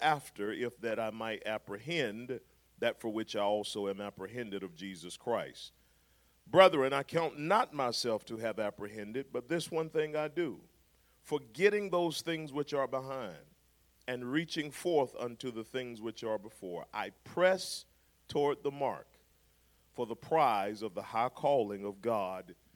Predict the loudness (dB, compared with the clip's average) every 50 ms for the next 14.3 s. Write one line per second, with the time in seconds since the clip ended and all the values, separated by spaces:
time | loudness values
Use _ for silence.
0 | _ _ _ _ _ _ _ -16 -16 -14 -12 -6 -4 -2 -2 -4 -4 -8 -14 -16
1 | -18 _ _ _ _ -10 -8 -6 -6 -8 -10 -12 -14 -14 -14 -12 -12 -8 -8 -6
2 | -6 -6 -6 -4 -6 -6 -8 -12 _ _ _ _ _ _ -2 -2 -2 -2 -2 -6
3 | -4 0 0 0 0 -2 -8 -12 -12 -12 -12 -10 -8 -8 -8 -8 -10 -8 -8 -8
4 | -8 -8 -10 -12 -12 -8 -6 -6 -6 -6 -8 -10 -8 -6 -4 -4 -6 -6 -8 -12
5 | -14 -14 -16 _ _ _ _ _ _ _ _ _ _ _ _ _ _ _ -14 -10
6 | -6 -2 0 0 0 0 -2 -8 -14 -14 -6 -2 0 2 2 2 0 -2 -4 -4
7 | -4 -4 -4 -6 -6 -6 -6 -6 -6 -8 -8 -6 -6 -6 -6 -6 -10 -12 -14 -14
8 | -14 -14 -16 -20 _ _ _ _ _ _ _ _ _ _ _ _ _ _ _ _
9 | _ _ -8 -6 -6 -4 -6 -6 -8 -10 -10 -10 -12 -12 -14 -12 -10 -10 -10 -10
10 | -12 -14 -16 -20 _ _ _ _ _ _ -10 -8 -8 -10 -6 -6 -6 -6 -6 -6
11 | -4 -2 -2 2 2 2 2 4 2 0 0 2 4 6 6 6 6 4 0 -2
12 | -2 0 0 0 0 -2 -4 -8 -8 -6 -6 -6 -4 -4 -4 -2 -4 -4 -6 -8
13 | -8 -6 -6 -8 -6 -4 -2 0 0 0 0 -4 -6 -8 -10 -10 -8 -6 -4 -2
14 | -2 -2 -2 -2 -4